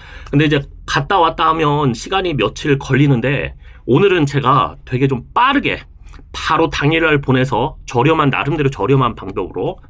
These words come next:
비용으로 빨리 보내서 빨리 받는 방법도 알려드릴 테니까, 어, 계속 한번 지켜봐 주시면 좋을 것 같습니다. 우선은 여기 들어가셔서, 컴퓨터에 들어가셔서 디지아이 닷컴을 때리시고,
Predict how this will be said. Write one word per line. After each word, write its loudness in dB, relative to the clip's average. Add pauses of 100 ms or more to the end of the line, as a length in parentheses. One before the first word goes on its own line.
비용으로 0
빨리 0
보내서 0 (380)
빨리 2
받는 0
방법도 -2
알려드릴 0
테니까, -2 (360)
어, -8
계속 -2
한번 -2
지켜봐 0
주시면 -10
좋을 -10
것 -10
같습니다. -10
우선은 2
여기 2
들어가셔서, 0
컴퓨터에 -2
들어가셔서 -6
디지아이 2
닷컴을 0
때리시고, -4